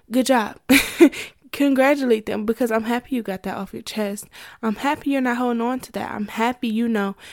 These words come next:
that made you feel better. Because sometimes people can say, "Oh yeah, I had to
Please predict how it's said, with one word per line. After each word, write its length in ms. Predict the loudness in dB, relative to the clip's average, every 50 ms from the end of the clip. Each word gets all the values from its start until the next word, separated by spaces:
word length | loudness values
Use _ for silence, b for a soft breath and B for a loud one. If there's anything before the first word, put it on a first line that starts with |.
| B B B B B _
that 140 | 0 2 2
made 260 | 4 4 4 2 2
you 140 | 0 0 0
feel 240 | 0 -2 -4 -4 -4
better. 340 | -4 -6 -6 -6 -8 -12 -14 -16 B B B B B
Because 300 | -4 0 2 2 0 2
sometimes 400 | 0 -2 -2 -2 -2 -4 -4 -2
people 240 | -4 -4 -4 -4 -6
can 200 | -2 0 0 0
say, 280 | 0 0 -2 -2 -2 0
"Oh 80 | 0 0
yeah, 240 | 2 2 0 -2 -2
I 100 | -6 -6
had 200 | -4 -6 -6 -6 -6
to 180 | -8 -8 -8